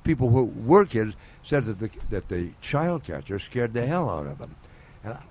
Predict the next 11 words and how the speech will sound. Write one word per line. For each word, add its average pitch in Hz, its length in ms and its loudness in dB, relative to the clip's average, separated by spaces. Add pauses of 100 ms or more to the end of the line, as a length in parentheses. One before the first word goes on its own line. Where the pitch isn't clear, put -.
to 131 120 -2
me, 147 460 4 (420)
it 139 100 2
wasn't 147 360 2
scary, 143 560 -2
but 117 120 -4 (520)
kids 170 240 -2
said 151 120 -2
they 143 120 0
had 117 180 -2
nightmares 110 760 -2